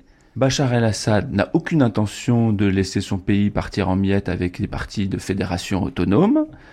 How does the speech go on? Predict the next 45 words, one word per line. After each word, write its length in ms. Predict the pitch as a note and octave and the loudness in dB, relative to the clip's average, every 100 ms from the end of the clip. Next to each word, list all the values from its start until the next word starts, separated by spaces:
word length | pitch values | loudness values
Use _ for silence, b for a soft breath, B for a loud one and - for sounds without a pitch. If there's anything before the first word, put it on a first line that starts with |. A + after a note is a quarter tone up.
| B B | B B
la 200 | C3 C#3+ | 2 2
Turquie, 640 | E3 C#3+ B2+ - A#2+ A2 - B | 2 -2 -2 -2 0 0 -2 B
qui 120 | - | -4
a 40 | |
ses 140 | F2+ - | -4 -4
problèmes 320 | - - F2 | -6 -4 -4
intérieurs 400 | E2+ - - - | -4 -4 -4 -4
par 200 | - - | -4 -6
ailleurs, 440 | - F#2+ F#2 - - B B | -4 -4 -2 -4 -10 B B
n'a 200 | F2+ F#2 | -4 -4
aucune 240 | G2+ A#2 | -2 0
envie 340 | A2+ G#2 G#2+ G#2+ | 0 0 0 0
de 140 | G2 | -2
laisser 360 | G2 F#2 - G2+ | -2 -4 0 0
les 140 | F#2+ | 0
Kurdes 540 | - - G2+ F#2+ F2+ - | -2 -2 0 0 -2 -2
bénéficier 560 | G2+ G2 F#2 G2+ - | 0 0 -2 -6 -4
d'une 180 | G2 G2+ | 0 0
autonomie 600 | G2 G2 F#2+ G2+ G2 G2+ - | 0 0 0 0 2 0 -4
qui 80 | - | -8
pourrait 240 | - E2+ | -6 -4
servir 280 | F2+ D#2 E2+ | -4 -4 -4
de 60 | F2+ | -2
mauvais 300 | F2 D#2 - | -2 -4 -4
exemple. 440 | G2 A#2+ A#3+ - - B B B B B | -2 2 0 -2 -16 B B B B B
Est-ce 160 | - - | -8 -4
que 100 | G#2+ | -6
ça 180 | - | -4
veut 120 | G2+ G#2 | -4 -2
dire 160 | - | -4
que 40 | - | -2
les 60 | |
grandes 160 | G#2 G2+ | -4 -4
puissances 240 | - C#3+ | -6 -8
seraient 140 | - G#3 | -6 -6
en 40 | |
train 160 | - A2+ | -4 -2
de 140 | G#2 A2+ A2 b b | -2 -4 -8 b b
vouloir 200 | C3 A#2+ | 4 4
signer 260 | - A#2+ | 2 2
la 100 | B2+ | 4
fin 120 | G2 A2+ | 4 4
de 60 | |
la 60 | F#2 | 4
récré ? 340 | F2 - F2+ | 0 -4 -8